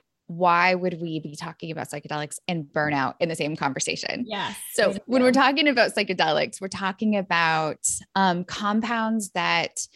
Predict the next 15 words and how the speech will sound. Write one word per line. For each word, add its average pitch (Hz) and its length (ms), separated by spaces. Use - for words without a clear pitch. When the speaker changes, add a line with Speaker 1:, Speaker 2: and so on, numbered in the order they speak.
Speaker 1:
change 202 540
a 196 60
state 175 260
of 165 100
consciousness. - 880
So 208 220
some 208 480
psychedelics 190 680
have 170 240
hallucinogenic 170 840
properties - 760
like 165 300
L 170 160
S 170 240
D, 156 460